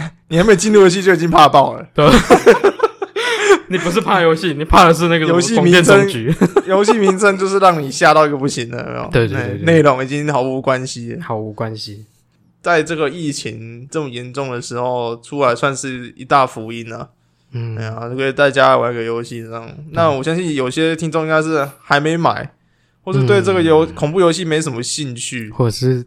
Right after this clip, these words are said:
Speaker 2: 会怕。
Speaker 1: <laughs> 对，会怕，就是恐怖游戏会怕，所以没什么兴趣啊。
Speaker 2: 可我觉得这一款，该怎么讲？这个系列做不太算恐怖游戏。
Speaker 1: 就我昨天看到今天的实-，精华实况来讲，它的一些惊吓程度比较少啦，说真的。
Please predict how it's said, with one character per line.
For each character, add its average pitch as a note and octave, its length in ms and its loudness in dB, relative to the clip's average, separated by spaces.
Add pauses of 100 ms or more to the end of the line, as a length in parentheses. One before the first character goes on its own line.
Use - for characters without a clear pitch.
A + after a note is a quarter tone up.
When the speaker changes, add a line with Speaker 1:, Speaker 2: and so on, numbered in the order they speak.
(120)
Speaker 2:
会 - 200 -2
怕。 A#2 320 -2 (140)
Speaker 1:
<laughs> - 140 6
对， G#3 120 6
会 D#3+ 140 4
怕， - 160 6
就 D#3+ 100 2
是 D#3+ 120 -2 (340)
恐 C#3 140 -4
怖 E3 80 4
游 E3+ 60 6
戏 D#3+ 60 2
会 E3+ 140 4
怕， D#3+ 180 2
所 C3 140 -6
以 C3 60 -6
没 B2 120 -6
什 B2+ 80 -10
么 B2+ 80 -12
兴 C#3+ 160 -12
趣 A#2+ 200 -20
啊。 - 120 -20
Speaker 2:
可 - 60 -4
我 G3 100 0
觉 D3 140 2
得 C#3 80 4
这 C#3 120 4
一 D3 40 2
款， G2+ 400 -6 (380)
该 G3 240 -6
怎 F#3+ 180 -8
么 A#2 80 -8
讲？ G#2 240 -16 (220)
这 - 140 -12
个 F#3 80 0
系 E3+ 240 -6
列 D#3+ 180 -2
做 C#3+ 220 -2
不 A#2 160 -8
太 C3+ 160 -4
算 B2 220 -4
恐 G#2 200 -14
怖 G#2 200 -10
游 F#2+ 120 -14
戏。 - 160 -20
Speaker 1:
就 B3 160 -4
我 E3+ 160 2
昨 D#3+ 240 -4
天 G#3+ 460 -4
看 G3+ 160 0
到 G3+ 100 0
今 F#3+ 220 -8
天 G3 100 -4
的 F3 80 -2
实-， - 260 -8 (520)
精 F3+ 180 -8
华 C#3 200 0
实 C3+ 240 -8
况 D3 200 -4
来 B2+ 160 -4
讲， A#2+ 180 -8
它 D#3+ 220 0
的 C#3 380 -2 (340)
一 D#3 140 -12
些 D#3+ 220 -4
惊 D#3+ 200 -8
吓 D#3 200 2
程 B2+ 260 -6
度 C3+ 260 -6
比 C3 100 -20
较 E3 140 -2
少 - 300 -8
啦， A2 320 -20
说 - 180 -18
真 A#2 200 -16
的。 A#2 120 -18